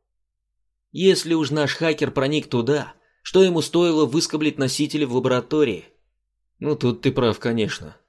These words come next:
Я вообще думал, что лаборатория уничтожена". "Может, так и есть". "Может", не стал спорить Самсонов. "Я удивлюсь, если мы обнаружим там всё нетронутым и ждущим нас".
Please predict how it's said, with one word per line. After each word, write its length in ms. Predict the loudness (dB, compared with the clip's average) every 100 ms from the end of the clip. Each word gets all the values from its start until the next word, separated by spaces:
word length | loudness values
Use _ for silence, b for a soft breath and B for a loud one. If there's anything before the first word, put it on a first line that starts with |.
| _ _ _ _ -2
Я 160 | 2
вообще 240 | 2 2 2
думал, 320 | 2 0 0
что 180 | 2 2
лаборатория 540 | 2 2 4 2 4
уничтожена". 800 | 0 -2 -2 -2 -2 -4 -10 -18 _ _ _
"Может, 340 | -6 -4 -4 -2
так 200 | -2 0
и 60 |
есть". 480 | 0 2 0 -4 -14 _ _ _ _ _ -8
"Может", 500 | -2 0 0 -4 -10 _ _ _ _ -8
не 80 | -6
стал 240 | -2 -2
спорить 340 | -2 -2 -2 -2
Самсонов. 680 | -4 -4 -2 -4 -4 -18 _ _ _ _ _ _ -2
"Я 140 | 0
удивлюсь, 480 | 2 0 2 0 0
если 260 | -2 -2 -2
мы 160 | 0
обнаружим 520 | 0 2 0 0 -2
там 200 | -4 -6
всё 260 | -4 -2 0
нетронутым 600 | 0 0 2 2 0 -4
и 160 | -4 -4
ждущим 500 | -2 -4 -2 -4 -4
нас". 340 | -6 -12